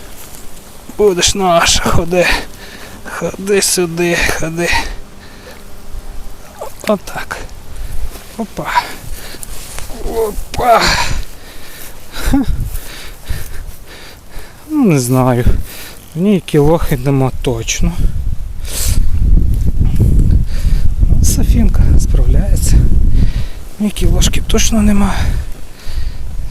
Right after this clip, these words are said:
Хоча, ні, нема. Ні, не доросла.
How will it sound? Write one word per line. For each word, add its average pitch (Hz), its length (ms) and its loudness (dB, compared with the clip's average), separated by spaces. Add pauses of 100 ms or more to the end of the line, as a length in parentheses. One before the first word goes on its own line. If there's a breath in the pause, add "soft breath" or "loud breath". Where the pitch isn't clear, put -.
(1300 loud breath)
Хоча, 165 560 -2 (1300 loud breath)
ні, 147 200 -2 (120)
нема. 160 280 -4 (920 loud breath)
Ні, 135 200 -4
не 151 260 0
доросла. 165 560 -2